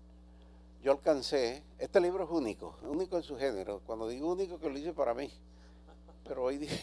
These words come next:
<laughs> pero hoy día me doy cuenta que soy egoísta si lo sigo guardando para mí. Este libro debe conocerlo todo el mundo porque es la recopilación o compilación que yo hice de, eh, el periódico El Reporte.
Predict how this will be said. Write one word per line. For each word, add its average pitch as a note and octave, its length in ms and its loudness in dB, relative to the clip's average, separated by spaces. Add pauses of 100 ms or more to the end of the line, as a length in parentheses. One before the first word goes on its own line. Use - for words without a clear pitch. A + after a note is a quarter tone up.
(560)
<laughs> - 840 -12
pero B2 160 -4
hoy C#3 120 -6
día E3+ 200 2
me E3+ 80 2
doy D3+ 200 0
cuenta D#3+ 380 0 (400)
que C3 120 -8
soy D3 200 -2
egoísta D#3+ 600 2
si C3+ 120 -10
lo A2 140 -10
sigo C#3 280 -6
guardando C3+ 420 -2
para A#2+ 220 -2
mí. A2 140 -6 (600)
Este - 200 -8
libro C3+ 280 -8
debe B2+ 160 -6
conocerlo B2+ 440 -8
todo A#2 120 -4
el G#2+ 40 -8
mundo F3+ 260 -8
porque A#2+ 340 -8
es A#2+ 80 -8
la C#3+ 100 -6
recopilación A#2 640 -8
o C3+ 80 -10
compilación A#2+ 580 -6
que F#3 140 -6
yo D3 160 0
hice G2+ 360 -8 (1500)
de, B2 640 0
eh, G#2+ 120 -12 (280)
el B2 120 -6
periódico D3+ 480 -4
El C#3+ 80 -6
Reporte. - 480 -8